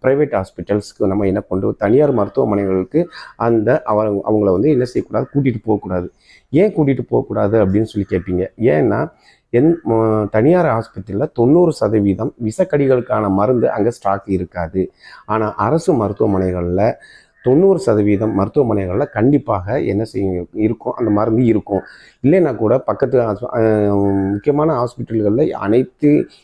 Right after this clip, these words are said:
இப்ப இருக்கக்கூடிய அனைத்து ஹாஸ்பிட்டலுமே விஷக்கடிக்கு மருந்து ரெடியா இருந்துகிட்டே இருக்கும். அதுவும் பாம்பு கடிக்கு மருந்து கண்டிப்பா வச்சிருப்பாங்க. So, இது நம்ம என்ன செய்யணும் அப்படின்னா, இதை வந்து காலதாமதம் ஆகாம இருக்கிறதுக்காக என்ன செய்யணும், தனியார் ஆஸ்பத்திரிக்கு போகாம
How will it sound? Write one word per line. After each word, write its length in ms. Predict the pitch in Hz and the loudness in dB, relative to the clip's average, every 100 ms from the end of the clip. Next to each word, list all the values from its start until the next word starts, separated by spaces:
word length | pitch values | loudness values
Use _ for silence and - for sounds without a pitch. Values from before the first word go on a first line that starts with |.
| - | -6
இப்ப 220 | 104 117 | -2 0
இருக்கக்கூடிய 320 | 113 156 151 | 0 2 2
அனைத்து 340 | 104 107 123 113 | 2 0 0 0
ஹாஸ்பிட்டலுமே 640 | 113 - - 110 110 156 | -2 -4 -8 -4 0 2
விஷக்கடிக்கு 500 | 113 151 143 110 - | 0 -2 -2 -2 0
மருந்து 340 | 104 98 107 120 | 0 2 2 2
ரெடியா 280 | 101 113 | 4 4
இருந்துகிட்டே 360 | 101 98 95 90 | 2 0 0 0
இருக்கும். 300 | 110 90 - - - - | 0 -2 -8 -12 -20 -4
அதுவும் 300 | 107 170 175 | 0 0 0
பாம்பு 320 | 120 160 160 | 0 0 2
கடிக்கு 300 | 127 113 139 | 0 0 0
மருந்து 360 | 123 107 113 143 | 2 2 0 0
கண்டிப்பா 420 | 113 104 110 120 | -2 -2 -2 -2
வச்சிருப்பாங்க. 460 | 98 - 92 92 - _ _ _ | -4 -8 -12 -12 -12 _ _ _
So, 180 | _ 190 | _ 0
இது 160 | 139 131 | 2 2
நம்ம 220 | 123 131 | 2 2
என்ன 240 | 120 147 180 | 2 2 2
செய்யணும் 280 | 139 120 113 | 0 0 0
அப்படின்னா, 220 | 104 127 | -2 -2
இதை 100 | 143 | 0
வந்து 360 | 120 123 165 170 _ - _ | 0 0 0 0 _ -20 _
காலதாமதம் 800 | 123 165 180 170 120 123 117 120 | -4 0 0 0 -2 -2 -2 0
ஆகாம 380 | 101 104 117 120 | 0 -2 -2 0
இருக்கிறதுக்காக 720 | 104 101 104 95 - 90 123 | 0 -2 -6 -6 -4 -4 -2
என்ன 180 | 117 113 120 | -2 -4 -6
செய்யணும், 200 | 139 165 | -8 -4
தனியார் 360 | 101 135 143 | 0 2 2
ஆஸ்பத்திரிக்கு 540 | 107 104 - 101 98 90 | 0 -4 -8 -12 -12 -10
போகாம 440 | 95 90 92 120 | -8 -6 -6 -8